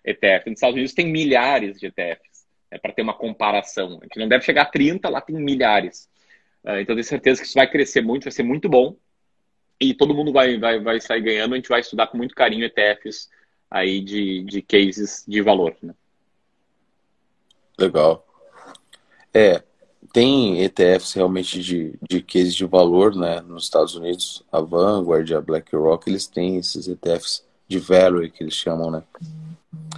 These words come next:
Speaker 2: Tanto pra empresas médias, pequenas, grandes. Então, de rep-, eu acho que eu, não tem como a gente ficar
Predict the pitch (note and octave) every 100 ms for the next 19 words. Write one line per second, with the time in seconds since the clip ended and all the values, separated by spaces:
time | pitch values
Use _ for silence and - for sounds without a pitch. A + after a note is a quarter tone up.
0 | - - F#2 F#2 - E2+ E2+ D2+ - E2
1 | E2+ F2 F2 D#2 - _ - E2+ E2+ G2
2 | F#2 F2 D#2 - _ - - - F2 F#2
3 | E2 E2+ E2 E2 F#2+ F#2 F2 - _ _
4 | _ _ _ _ _ - _ _ - F2
5 | A#2 - _ - G#2 A2 - G#2 G#2+ A#2+
6 | - D3 C#3+ C#3+ _ _ - D3 D#3+ E3+
7 | - D#3 C#3+ C3 B2+ - - A2 G#2 F#2
8 | E2